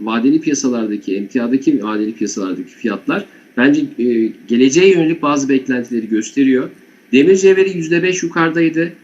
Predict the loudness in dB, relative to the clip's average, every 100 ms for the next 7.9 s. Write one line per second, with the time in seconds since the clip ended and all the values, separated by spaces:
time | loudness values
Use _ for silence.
0 | _ -6 -2 0 2 2 0 2 2 0
1 | -8 _ -2 0 0 -2 -4 -10 _ _
2 | _ 2 2 2 0 0 0 -4 -10 -20
3 | -20 -20 _ _ _ 2 4 4 4 4
4 | 2 2 0 0 0 2 0 0 -2 -4
5 | -2 -2 0 0 0 -2 0 0 2 2
6 | 2 0 -2 -2 0 -2 0 0 0 0
7 | -4 -4 -2 -4 -4 -4 -4 -6